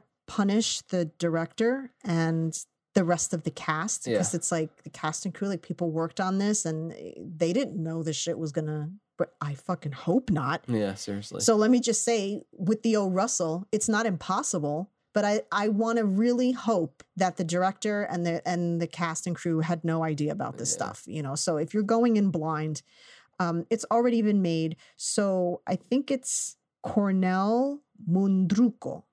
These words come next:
Speaker 1: Mundrucho? Mundricho.
Speaker 2: Right. <sighs> Got it. Nailed it.
Speaker 1: God, I'm probably, like, I know I killed that. Um, and Kata Weber wrote the story.
Speaker 2: Mm-hmm.
Speaker 1: Um, okay, so Vanessa Kirby,
Speaker 2: Mm-hmm.
Speaker 1: Shia LaBeouf,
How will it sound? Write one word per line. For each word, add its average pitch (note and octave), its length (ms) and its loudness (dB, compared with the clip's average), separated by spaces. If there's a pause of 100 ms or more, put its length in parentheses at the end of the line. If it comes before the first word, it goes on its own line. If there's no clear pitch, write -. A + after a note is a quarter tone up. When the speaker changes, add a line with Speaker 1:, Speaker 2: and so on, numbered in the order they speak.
(160)
Speaker 1:
Mundrucho? G3+ 560 0 (340)
Mundricho. D#3+ 800 -4 (240)
Speaker 2:
Right. - 260 -10 (160)
<sighs> - 680 -18
Got C2 240 -2
it. - 120 -10
Nailed F#2 280 -2
it. - 140 -8 (220)
Speaker 1:
God, - 80 -20 (300)
I'm - 220 -10 (160)
probably, - 340 -10
like, - 220 -8
I - 60 -6
know E3 120 -2
I D#3+ 80 -2
killed - 220 -8
that. - 200 -6 (840)
Um, F3 320 0
and F3 420 2 (100)
Kata G#3 340 0
Weber G3 600 0 (200)
wrote E3 580 -2 (260)
the E3 80 -2
story. C3 440 -2
Speaker 2:
Mm-hmm. G#2+ 640 -4
Speaker 1:
Um, F#3 520 2
okay, F#3 300 2
so G3+ 400 0
Vanessa G#3+ 420 4
Kirby, F3 480 -4 (220)
Speaker 2:
Mm-hmm. A2+ 240 -6 (300)
Speaker 1:
Shia D3 320 -6
LaBeouf, C3+ 160 -8